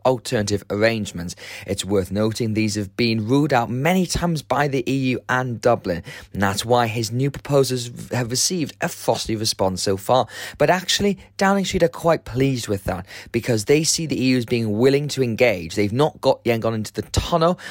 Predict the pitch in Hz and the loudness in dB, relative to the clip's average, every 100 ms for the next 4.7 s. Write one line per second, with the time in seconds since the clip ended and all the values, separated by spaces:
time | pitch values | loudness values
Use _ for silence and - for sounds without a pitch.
0 | - - 104 98 87 117 110 104 - 110 | -16 -6 -4 -4 -2 0 0 0 -2 -4
1 | 107 92 - - - 135 123 120 107 - | -6 -10 -8 -8 0 2 4 4 2 -4
2 | - 107 104 117 110 117 127 131 117 104 | -8 -4 2 4 4 4 2 2 -4 -2
3 | 98 98 - 113 123 120 110 107 104 104 | 0 -2 -4 -2 -2 -2 -2 -2 0 2
4 | 110 101 92 - 139 123 - | 0 0 -4 0 0 0 -4